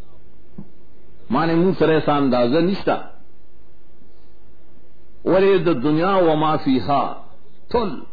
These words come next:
عالم چې راواله، الله فرمایي دا ټول عالم <clears throat> دا د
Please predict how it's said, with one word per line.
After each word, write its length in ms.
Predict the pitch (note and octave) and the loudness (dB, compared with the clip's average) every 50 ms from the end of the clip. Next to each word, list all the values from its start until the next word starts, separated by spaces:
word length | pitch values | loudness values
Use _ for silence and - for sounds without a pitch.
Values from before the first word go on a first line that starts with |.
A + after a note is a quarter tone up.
| - - - - - | -8 -8 -8 -6 -4
عالم 360 | - C#3+ D3+ D3+ E3 E3+ E3+ | -2 0 2 2 2 2 2
چې 100 | - - | 2 2
راواله، 500 | D#3 D#3 D3+ D#3 D#3+ D#3+ D3+ D3+ C3+ - - - - - - - - - - - - - - - - - - - - - - - - - - - - - | 4 4 6 4 4 4 4 2 2 0 -2 -6 -6 -6 -6 -6 -6 -6 -6 -6 -6 -6 -6 -8 -8 -8 -6 -6 -6 -6 -6 -8 -8 -6 -6 -6 -4 -2
الله 300 | F#3 G3 G3 G3 G3+ G3 | 0 2 2 2 2 4
فرمایي 480 | D3+ F3 E3+ D#3 D#3 D#3 D#3 D#3 D#3 | 4 2 2 2 2 2 2 2 2
دا 140 | D#3 D#3 D#3+ | 2 2 2
ټول 300 | D3+ - F#3+ G3+ G3 F#3 | 2 2 4 4 4 4
عالم 500 | F3 E3+ F3+ F3 F#3+ F#3+ F#3+ E3 C#3 A#2+ | 4 2 2 2 2 2 0 0 -2 -2
<clears throat> 40 | F2+ - - - - C#3 - - - - - - - - - - - - - - - - - - - - - - - - - - - - - - - - - - F3+ - - | -4 -6 -6 -4 -2 0 0 -2 -2 -4 -6 -8 -8 -8 -8 -8 -8 -8 -8 -8 -8 -8 -8 -8 -8 -8 -8 -8 -8 -8 -8 -8 -8 -8 -8 -6 -6 -6 -6 -6 -4 -2 0
دا 140 | E3+ E3+ | 0 2
د 60 | E3+ | 2